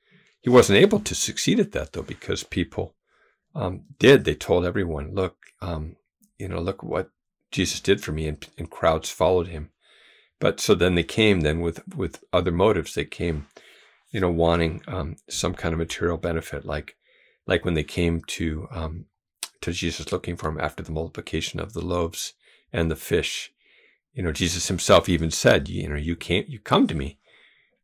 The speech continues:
um, you know, not because of, of, you know, the message, the liberating word, but because you ate of the loaves and you were filled." And, um,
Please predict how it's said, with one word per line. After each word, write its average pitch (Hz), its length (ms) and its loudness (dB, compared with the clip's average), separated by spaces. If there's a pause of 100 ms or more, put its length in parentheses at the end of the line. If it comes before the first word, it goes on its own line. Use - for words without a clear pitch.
um, 82 400 -2 (420)
you 113 80 -8
know, 82 80 -4
not 90 260 0
because - 600 -4 (260)
of, - 360 -10 (100)
of, 85 260 -6 (240)
you - 100 -8
know, 76 80 -6
the 82 120 -8
message, 80 420 -4
the 82 80 -6
liberating 85 540 -4
word, 85 280 -2
but 73 220 -6
because - 380 -8
you 85 120 -2
ate 101 300 6
of - 80 -6
the 85 80 -4
loaves 92 320 4
and 80 100 -6
you 76 60 -6
were 69 100 -6
filled." 80 480 0 (760)
And, 87 400 0
um, 85 260 -4